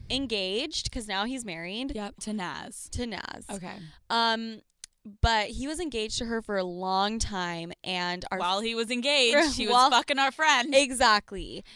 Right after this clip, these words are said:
Speaker 2: And it was just the craziest thing to hear her talk about it, because she would be like,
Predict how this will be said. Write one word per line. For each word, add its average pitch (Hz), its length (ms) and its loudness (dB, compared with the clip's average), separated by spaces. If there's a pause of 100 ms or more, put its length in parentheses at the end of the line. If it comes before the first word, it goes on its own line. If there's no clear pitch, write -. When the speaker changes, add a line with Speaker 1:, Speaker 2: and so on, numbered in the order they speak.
(160)
Speaker 2:
And 233 320 -2
it 269 140 -4
was 269 180 -6
just 466 260 -4
the 440 100 -2
craziest 233 640 -6
thing 214 300 -8
to 214 120 -12
hear 190 440 -6
her 208 140 -6
talk 180 360 -6
about 240 240 -4
it, 240 120 -2
because 220 400 -8
she 277 180 -6
would 285 140 -8
be 254 80 -6
like, 220 180 -2